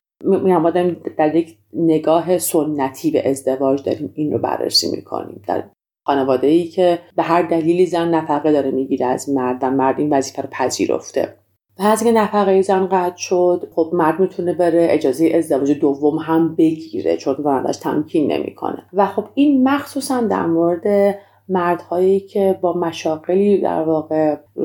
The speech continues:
روبرو هستند که خب ممکنه که خیلی منتقل بشن شهرهای مختلف، شهرهای کوچیک، بزرگ، مرزی، نمی‌دونم،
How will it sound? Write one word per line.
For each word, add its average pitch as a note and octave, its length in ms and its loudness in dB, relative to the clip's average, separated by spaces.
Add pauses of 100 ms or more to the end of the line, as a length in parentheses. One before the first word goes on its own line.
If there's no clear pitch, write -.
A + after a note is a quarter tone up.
(220)
روبرو D#3 420 2
هستند D3+ 640 -8
که D#3 120 -6
خب D#3+ 260 -6
ممکنه E3 380 0
که E3+ 100 -2
خیلی E3 440 0
منتقل D#3+ 400 0
بشن D#3+ 280 -2
شهرهای D3+ 440 -4
مختلف، D3+ 580 -2
شهرهای C#3+ 320 -4
کوچیک، D3 460 -8
بزرگ، C#3 500 0
مرزی، C3+ 760 0
نمی‌دونم، C#3 520 -4